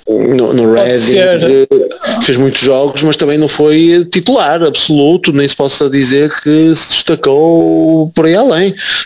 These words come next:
Speaker 1: Podemos é con-, ainda concluir que tem uma, muita margem de progressão porque ainda é muito novo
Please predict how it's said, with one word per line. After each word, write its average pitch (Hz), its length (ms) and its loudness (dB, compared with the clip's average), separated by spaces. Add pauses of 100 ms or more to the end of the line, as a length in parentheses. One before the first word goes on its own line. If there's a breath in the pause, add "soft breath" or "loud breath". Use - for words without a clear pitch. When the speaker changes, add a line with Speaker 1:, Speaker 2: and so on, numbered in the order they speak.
Speaker 1:
Podemos 120 300 0
é 139 120 2
con-, 147 260 0 (140)
ainda 143 160 0
concluir 143 320 0
que 143 60 -6
tem 151 100 0
uma, 143 140 2
muita 143 360 0
margem 143 260 -2
de 127 60 -6
progressão 139 260 -2
porque - 160 -6
ainda 135 80 0
é - 20 0
muito 135 160 -2
novo 175 480 2